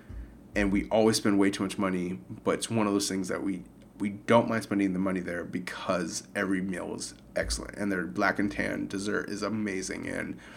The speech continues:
we usually split, but we, even when we split, we still walk away spending fifty bucks, and I'm not mad about it. Before, maybe six months ago, I would have put their beer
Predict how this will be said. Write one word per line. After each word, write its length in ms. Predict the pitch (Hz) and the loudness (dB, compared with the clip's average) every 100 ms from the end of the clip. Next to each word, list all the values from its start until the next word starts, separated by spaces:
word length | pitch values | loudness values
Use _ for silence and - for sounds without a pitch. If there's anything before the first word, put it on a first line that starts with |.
| - - | -18 -2
we 120 | 107 | 2
usually 320 | 104 117 104 101 | 6 6 6 2
split, 520 | - 110 95 - - | 2 2 4 2 0
but 220 | - - | 0 2
we, 220 | 107 107 | 2 2
even 380 | - 127 120 110 | 4 6 6 6
when 140 | 107 | 4
we 80 | 95 | 2
split, 320 | 90 - 101 | 0 0 2
we 100 | 82 | 2
still 260 | 98 - 98 | 0 2 2
walk 260 | 95 85 82 | 2 2 0
away 160 | 78 | -2
spending 280 | - 82 73 | -4 -6 -6
fifty 260 | - 87 104 | -6 -4 -2
bucks, 280 | - 90 | -2 -2
and 180 | - 104 | -4 -2
I'm 140 | 98 98 | 0 0
not 260 | 95 - | -2 -2
mad 220 | - 50 | -4 -4
about 260 | - - - | -2 -2 -4
it. 80 | - - - - - - - - - - - 104 | -6 -12 -20 -20 -20 -18 -18 -20 -20 -10 -6 6
Before, 680 | 117 110 - 139 160 151 151 - - - - - - - - - 120 117 110 95 90 - - 92 | 6 6 6 8 10 8 4 -4 -20 -20 -20 -20 -20 -20 -20 -2 2 4 2 -2 -6 -8 -8 2
maybe 380 | 113 120 117 110 | 6 8 8 6
six 260 | - 107 | 2 2
months 260 | 104 82 - | 2 0 -2
ago, 340 | 92 80 82 - - - - - | -2 -2 -4 -8 -20 -20 -20 -6
I 180 | - 107 | 4 6
would 220 | 113 113 | 8 6
have 200 | 110 - | 4 -2
put 220 | - 110 - 101 92 - | -2 -2 -2 -6 -8 -8
their 220 | 113 110 90 | 2 4 4
beer 560 | 92 104 107 123 131 | 0 2 6 6 4